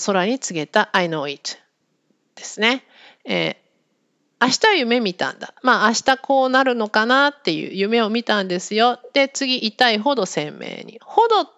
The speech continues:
ていうのはさっきやりました。くらいと一緒ですね。「どれぐらいですか？」で、「鮮明に。」これはこの、「なんとなく」とかね、じゃなくて、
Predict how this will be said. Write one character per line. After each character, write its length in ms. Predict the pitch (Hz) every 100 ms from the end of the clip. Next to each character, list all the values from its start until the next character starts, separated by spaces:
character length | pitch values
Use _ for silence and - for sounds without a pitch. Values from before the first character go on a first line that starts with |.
| -
て 80 | 190
い 40 |
う 20 |
の 80 | 170
は 60 | 180
さ 140 | -
っ 20 | 320
き 100 | -
や 60 | 160
り 80 | 147
ま 140 | 151
し 40 | -
た。 120 | 226
く 180 | - 370
ら 140 | 247
い 140 | 151 - -
と 80 | -
一 140 | 196
緒 180 | - 220
で 120 | 214
す 120 | -
ね。 160 | 175 196 214
「ど 100 | 208
れ 140 | 170
ぐ 100 | 156
ら 140 | 135
い 60 | 165
で 140 | -
す 140 | - -
か？」 180 | 339 427 _ _ _ - - - - - _
で、 80 | 233
「鮮 360 | - 285 277 262
明 220 | 254 247
に。」 260 | 233 208 _ _ _ _
こ 120 | -
れ 80 | 277
は 240 | 269 240
こ 160 | 233 214
の、 380 | 190 170 156 - _ _ - -
「な 240 | 220 254 330
ん 80 | 339
と 120 | 359
な 200 | 359 349
く」 520 | 285 226 175 139 117
と 100 | -
か 200 | - -
ね、 300 | 156 208 226 _ _
じ 120 | - 180
ゃ 80 |
な 160 | 214 285
く 140 | 196
て、 380 | 175 240 233 175